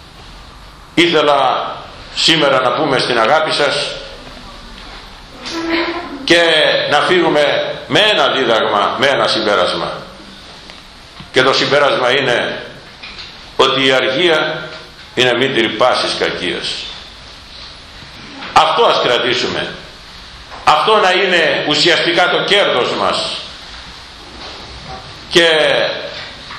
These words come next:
ευκαίροστε και ακέρος να προσπαθούμε πάντοτε να απασχολούμεθα με κάτι. Με κάτι να κινούμεθα.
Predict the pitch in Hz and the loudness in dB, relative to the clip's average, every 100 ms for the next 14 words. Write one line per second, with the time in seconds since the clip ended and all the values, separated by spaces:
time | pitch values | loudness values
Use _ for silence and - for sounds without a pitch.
0 | - - - 135 135 143 196 170 143 - | -16 -18 0 2 2 2 4 4 2 2
1 | 139 139 135 123 - 143 131 110 - - | 0 2 2 2 4 4 2 0 -2 -6
2 | - - - - - - - - - - | -10 -14 -16 -18 -20 -6 -4 -2 -6 -2
3 | 120 139 139 139 143 - 170 147 151 160 | 2 4 4 2 2 2 2 2 4 2
4 | 147 139 131 123 120 151 147 143 143 165 | 2 2 2 2 4 4 4 4 2 2
5 | 165 220 170 135 135 117 131 127 - - | 4 4 4 2 2 2 2 2 0 -6
6 | - - - - - - - - - - | -10 -14 -16 -18 -20 -20 -20 -20 -20 -18
7 | - - - - - 123 165 170 147 135 | -18 -18 -18 -8 0 2 4 2 2 2
8 | 131 139 143 170 131 110 117 98 - - | 2 2 2 2 2 2 2 2 0 -6